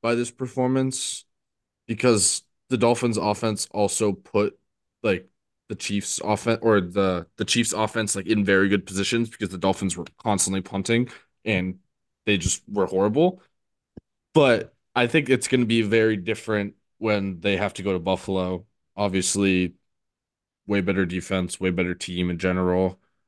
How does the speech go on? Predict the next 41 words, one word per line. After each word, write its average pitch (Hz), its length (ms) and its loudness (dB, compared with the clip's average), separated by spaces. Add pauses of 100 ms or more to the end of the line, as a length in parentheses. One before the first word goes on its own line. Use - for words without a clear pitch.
(1500)
I'm 147 280 6
not, 160 260 4
I, 107 140 0 (260)
I'm, 139 320 -2 (180)
first 170 280 6
off, 117 160 6
I'm 107 120 2
picking 120 240 0
the 117 60 4
Bills 101 300 2
in 92 80 -4
that 90 160 -6
game, 92 360 -6 (460)
but 110 100 4
we'll 104 160 6
get 101 200 0
to - 100 0
that 98 220 4
in 98 60 0
the 98 80 2
next 92 260 0
episode. 90 560 -4 (640)
I'm 120 180 6
not 135 180 6
fully 127 380 4
moved 107 800 0 (120)
by 95 160 2
this. 92 540 0 (320)
I 87 60 0
guess 95 200 0
that's - 200 -2
all 95 240 -2
to 104 120 -2
sum 98 240 0
it 92 100 -2
up. 92 220 -2 (840)
I'm, 123 200 4
I'm 131 140 0
just 131 180 0
not, 135 280 2 (240)
like, 120 200 0